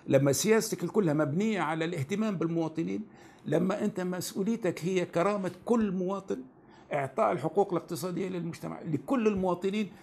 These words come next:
فبطبيعة حال أنت تحب الوطن، فبطبيعة حال أنت ترفع من رفعة الوطن. لكن العكس ليس صحيح. يمكن أن تدعي حب كائن هلامي، وعندما تعذب وعندما تضطهد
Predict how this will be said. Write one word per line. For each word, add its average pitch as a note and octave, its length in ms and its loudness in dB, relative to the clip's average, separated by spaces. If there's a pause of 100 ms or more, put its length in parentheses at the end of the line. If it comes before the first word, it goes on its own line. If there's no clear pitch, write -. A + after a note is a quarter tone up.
فبطبيعة B3+ 680 6
حال A3 220 -4
أنت E3+ 180 -4
تحب A2+ 380 -8
الوطن، F#2+ 360 -12
فبطبيعة G#3+ 580 2
حال G#3 160 -4
أنت G3+ 220 -4
ترفع F3+ 380 -2
من A2 100 -6
رفعة G2 300 -8
الوطن. F2+ 260 -12 (420)
لكن B2 180 -2
العكس C#3+ 260 -4
ليس C#3 200 -2
صحيح. A#2 440 -4 (380)
يمكن D3+ 400 0
أن C3 140 -2
تدعي B2+ 440 2 (280)
حب C#3 280 2 (140)
كائن C3+ 240 -2
هلامي، D#3+ 460 0 (480)
وعندما B2+ 1160 0 (180)
تعذب C3 600 0
وعندما G#2+ 560 -2
تضطهد C3+ 680 0